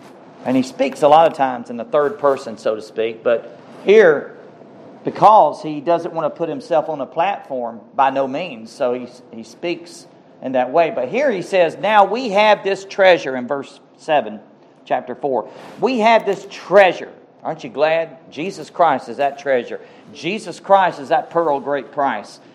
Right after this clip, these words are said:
"In clay jars, so that this extraordinary power may be from God and not from us." That's the apostle speaking.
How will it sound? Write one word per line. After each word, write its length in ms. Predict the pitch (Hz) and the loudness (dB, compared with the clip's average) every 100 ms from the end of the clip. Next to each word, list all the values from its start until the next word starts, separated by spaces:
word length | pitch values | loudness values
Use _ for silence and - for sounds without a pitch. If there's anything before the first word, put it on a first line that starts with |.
| - - | -12 -2
"In 200 | 180 160 | -2 -2
clay 380 | - 214 240 233 | 2 4 4 4
jars, 760 | 147 208 214 175 131 113 - _ _ _ | 2 6 8 6 2 -8 -18 _ _ _
so 220 | 208 202 | 0 2
that 220 | 196 185 | 2 0
this 220 | 190 - - - | -4 -10 -8 4
extraordinary 1040 | 320 320 - - 262 240 240 208 202 185 | 4 4 -6 -2 4 4 4 0 -4 -4
power 840 | 170 - 277 269 220 160 135 120 - - _ - | -6 -6 2 4 4 2 -4 -8 -16 -20 _ 0
may 200 | 214 175 | 2 2
be 220 | 208 208 | -4 -6
from 400 | - 180 156 131 | -2 -2 -2 0
God 460 | 220 247 190 139 139 | 6 6 6 2 -4
and 200 | 156 175 | -10 -2
not 320 | 208 202 - | -2 -2 -6
from 160 | 190 | -8
us." 540 | 185 170 127 - - - _ - | -4 -4 -6 -12 -20 -20 _ -12
That's 240 | 269 - | -10 -8
the 80 | 233 | -8
apostle 560 | 240 - 370 339 262 | -8 -4 -4 -4 -10
speaking. 580 | 175 - 151 - 226 - | -14 -14 -16 -14 -20 -20